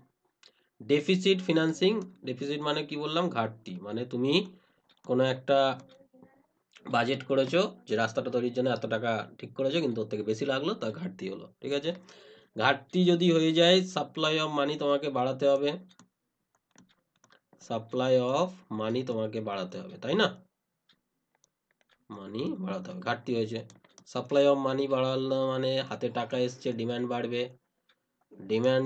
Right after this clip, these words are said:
যদি বাড়ে, ডিমান্ড বাড়লে প্রাইস বাড়বে, ইনফ্লেশন হবে, ঠিক আছে? তো এটা ঠিক। আচ্ছা, erratic agricultural growth, গ্রোথ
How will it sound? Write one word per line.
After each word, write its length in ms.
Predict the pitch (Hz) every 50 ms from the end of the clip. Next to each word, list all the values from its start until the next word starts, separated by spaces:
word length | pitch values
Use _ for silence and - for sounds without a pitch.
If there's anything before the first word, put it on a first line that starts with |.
| 131 131
যদি 160 | 127 127 131 127 127
বাড়ে, 220 | 123 123 127 127 127 123 113
ডিমান্ড 260 | 110 107 107 104 104 104 101
বাড়লে 180 | 95 95 95 92 98
প্রাইস 220 | 113 117 120 123 123 147
বাড়বে, 280 | 143 139 139 139 139 135 - - - 107 101
ইনফ্লেশন 440 | 98 92 - 104 95 90 - 98 104 110
হবে, 180 | 113 113 113 110 - - _ _ _ _ - - _ _ _ _ _ _ _ _ _ -
ঠিক 120 | - 120 127 127
আছে? 120 | 127 127 143 - - -
তো 60 | 113 104
এটা 120 | 92 98 92 92
ঠিক। 120 | - 117 113 113 - _ _ _ _ _ _ _ _ _ _ _ _ _ _ _ - - _ _ _ _ _ - 107
আচ্ছা, 240 | 98 - - - - 95 - - _ _ _ _ - 147 170
erratic 840 | 175 180 190 202 202 196 - - _ _ _ - 208 202 208 208 202 - - _ - - - 147
agricultural 840 | 143 147 160 160 151 160 156 143 - - 160 160 156 156 156 156 151 139 117
growth, 340 | 110 98 90 90 - _ - - - _ _ _ - 107 98 98
গ্রোথ 300 | 117 127 139 151 160 -